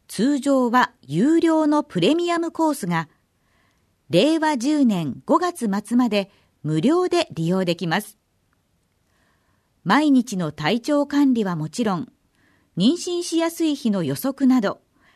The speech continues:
自分自身の体を知るための機能が充実しています。将来赤ちゃんを授かりたいと考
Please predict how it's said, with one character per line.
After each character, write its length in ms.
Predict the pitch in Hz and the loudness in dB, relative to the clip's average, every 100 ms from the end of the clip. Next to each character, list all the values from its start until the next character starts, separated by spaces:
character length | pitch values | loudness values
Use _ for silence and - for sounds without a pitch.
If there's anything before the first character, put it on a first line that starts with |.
| _ _ _ _ | _ _ _ _
自 120 | 156 170 | -2 0
分 200 | 269 277 | 2 2
自 120 | 269 - | 0 -2
身 200 | 226 185 | -2 -2
の 100 | 151 | -4
体 440 | - 156 214 226 | -2 0 0 0
を 60 | 220 | -2
知 160 | - | -2
る 120 | 202 | -2
た 120 | 240 269 | 0 2
め 120 | 262 | 2
の 120 | 226 | 0
機 200 | - 233 | 0 0
能 200 | 226 208 | 2 0
が 160 | 175 - | -4 -6
充 240 | 135 147 | -4 -4
実 280 | 208 226 240 | -4 -4 -6
し 80 | - | -2
て 100 | 226 | 0
い 80 | |
ま 140 | 214 233 | 0 -2
す。 160 | - _ _ _ _ _ _ _ _ _ _ _ _ _ _ | -8 _ _ _ _ _ _ _ _ _ _ _ _ _ _
将 340 | - 320 339 | -4 0 2
来 300 | 254 208 175 - | 0 -2 -4 -4
赤 260 | 247 349 | -4 -4
ち 80 | 330 | -2
ゃ 100 | 277 | 0
ん 80 | 240 | 0
を 100 | 185 | -2
授 300 | 160 156 254 | -6 -6 -2
か 100 | 320 | -2
り 100 | 320 | -2
た 160 | - 320 | -4 -4
い 100 | 262 | -4
と 120 | 214 | -4
考 240 | 214 220 | -2 0